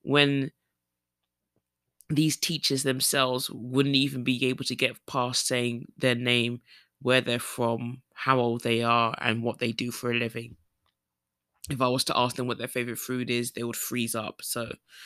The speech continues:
<sighs> but anyway, it's just because it's the beginning of the, the nation period now, and it's just really frustrating to watch my kids get stressed. It's only really been a week,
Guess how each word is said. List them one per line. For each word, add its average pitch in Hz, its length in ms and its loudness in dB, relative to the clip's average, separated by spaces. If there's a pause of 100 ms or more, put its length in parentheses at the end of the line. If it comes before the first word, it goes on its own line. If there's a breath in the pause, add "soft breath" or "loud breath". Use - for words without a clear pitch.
(800 loud breath)
<sighs> - 920 -8
but 139 240 6
anyway, 139 480 6 (920 loud breath)
it's 175 160 10
just 180 160 2
because 170 200 4
it's 139 120 0
the - 80 -8
beginning 135 420 4
of 107 160 -4
the, 120 340 0
the 131 100 -4
nation 127 380 -4
period 120 460 -4
now, 117 340 -6
and 117 440 -8 (440)
it's 135 140 -2
just 143 180 -4
really 135 160 0
frustrating 123 600 -4
to 127 400 -6
watch 131 340 -6
my 131 160 -4
kids 123 500 -6 (560 loud breath)
get - 200 6
stressed. - 420 4
It's 143 140 0
only 139 240 4
really 127 180 2
been - 160 -2
a 117 80 -2
week, 123 400 -2